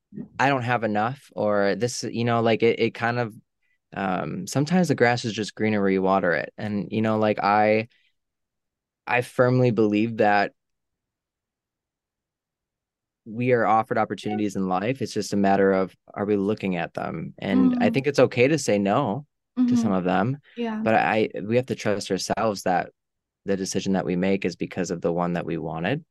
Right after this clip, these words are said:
Speaker 2: Mm-hmm.
Speaker 1: um, not because of one that we chose over fear or out of insecurity or, and s-, that's easier said than done.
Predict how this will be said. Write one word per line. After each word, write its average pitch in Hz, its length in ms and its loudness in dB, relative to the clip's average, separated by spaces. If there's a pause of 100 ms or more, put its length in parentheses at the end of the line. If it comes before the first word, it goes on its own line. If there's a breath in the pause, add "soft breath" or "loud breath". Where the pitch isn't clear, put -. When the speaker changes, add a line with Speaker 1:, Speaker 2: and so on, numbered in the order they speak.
(300)
Speaker 2:
Mm-hmm. 247 320 0
Speaker 1:
um, 180 380 -4
not 180 180 0
because 95 320 -4
of 95 140 -2
one 90 160 0
that 90 100 -2
we 85 100 -4
chose 87 300 -2
over 85 200 -6
fear 92 520 -2 (160)
or 87 540 -4 (360 soft breath)
out 90 120 -6
of 87 200 -6
insecurity 95 920 -2
or, 90 500 -4 (300)
and 98 140 -2
s-, - 120 -8 (460)
that's 101 300 2
easier 104 260 2
said 104 220 0
than 113 160 -2
done. 98 340 0